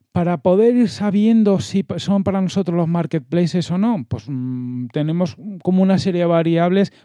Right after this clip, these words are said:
globales. Sea como sea, ya os adelanto que hay gente que <laughs> de todo tipo consiguiendo que su negocio funcione muy bien con y sin marketplaces, a pesar de que no encajen en estas como grandes líneas.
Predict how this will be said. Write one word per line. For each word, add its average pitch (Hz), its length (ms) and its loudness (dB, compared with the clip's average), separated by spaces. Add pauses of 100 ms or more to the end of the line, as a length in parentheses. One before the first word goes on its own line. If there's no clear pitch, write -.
globales. 127 640 0 (200)
Sea 208 320 -2
como 156 420 0
sea, 214 520 -4 (180)
ya 165 140 2
os 185 80 0
adelanto 208 580 0
que 117 540 -6
hay 156 160 -2
gente 190 400 -2
que 113 640 -6
<laughs> 131 180 -2
de 127 200 -4
todo 175 280 2
tipo 254 760 -2 (120)
consiguiendo 156 800 0
que 165 120 -2
su 185 140 -4
negocio 175 320 -2
funcione 143 380 -2
muy 175 340 2
bien 202 340 0 (420)
con 202 320 2
y 208 100 2
sin 196 140 2
marketplaces, 185 840 -2 (300)
a 143 120 0
pesar 147 380 0
de 196 120 -2
que 143 100 0
no 147 120 4
encajen 170 440 -2
en 123 120 -2
estas 127 380 -6
como 131 300 -4
grandes 131 460 0
líneas. 110 440 -6